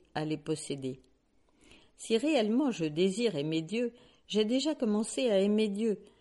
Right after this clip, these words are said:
de sorte que ce seul et unique désir d'aimer est la preuve que déjà on l'aime, parce que Dieu est tel qu'il est écrit dans l'âme psaume. « Pour le pauvre qui gémit, le malheureux qu'on dépouille,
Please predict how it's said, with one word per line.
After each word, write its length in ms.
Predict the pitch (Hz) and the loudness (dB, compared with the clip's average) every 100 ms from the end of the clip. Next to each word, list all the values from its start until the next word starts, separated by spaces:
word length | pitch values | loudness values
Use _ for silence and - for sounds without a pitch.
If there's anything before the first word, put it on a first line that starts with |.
| _ _ - | _ _ -6
de 140 | 156 | -4
sorte 540 | 160 - 254 277 - _ _ _ - - | -4 -2 -4 -4 -14 _ _ _ -12 -6
que 100 | 170 | -4
ce 220 | - 170 | -2 -6
seul 500 | - - 262 208 - - _ - | -2 0 2 0 -4 -12 _ -2
et 240 | 170 - - | -2 -2 -2
unique 500 | 247 226 226 156 139 | 2 2 0 -4 -2
désir 520 | 185 196 196 190 156 | 0 0 0 -2 -2
d'aimer 480 | 143 151 170 285 - - _ _ - | -2 0 0 -2 -4 -14 _ _ 0
est 80 | 175 | 2
la 140 | 151 | 0
preuve 460 | - - 302 320 - | -4 -4 -2 -2 -4
que 100 | 170 | -4
déjà 360 | 160 175 233 | -2 0 0
on 100 | 220 | 2
l'aime, 460 | 214 277 359 214 165 - _ _ _ _ | 2 2 0 0 -4 -16 _ _ _ _
parce 260 | 170 - | -6 -6
que 100 | - | -2
Dieu 340 | 190 180 240 220 | -2 0 2 2
est 200 | 156 - | 2 0
tel 300 | 226 226 208 | -2 0 -2
qu'il 180 | 180 147 | -4 -4
est 180 | 151 | -2
écrit 400 | 180 185 - 254 | -4 -4 -4 -4
dans 140 | 202 175 | -2 -2
l'âme 260 | 170 170 | -2 -4
psaume. « 500 | 170 - 190 175 156 151 _ - _ _ _ _ _ | -6 -4 -2 -2 -6 -10 _ -20 _ _ _ _ _
Pour 180 | 175 170 | -4 0
le 140 | 170 | -2
pauvre 560 | 175 - 226 208 165 156 | -2 -2 0 0 0 -4
qui 180 | - 180 | -2 -4
gémit, 520 | 175 165 165 175 254 _ _ _ _ _ | 0 0 0 -4 -6 _ _ _ _ _
le 180 | 170 175 | -2 0
malheureux 680 | 175 190 208 202 202 208 190 | 2 2 4 4 4 2 2
qu'on 220 | - 156 | 0 -6
dépouille, 680 | 151 185 196 - 294 285 | 0 0 0 -6 -4 -4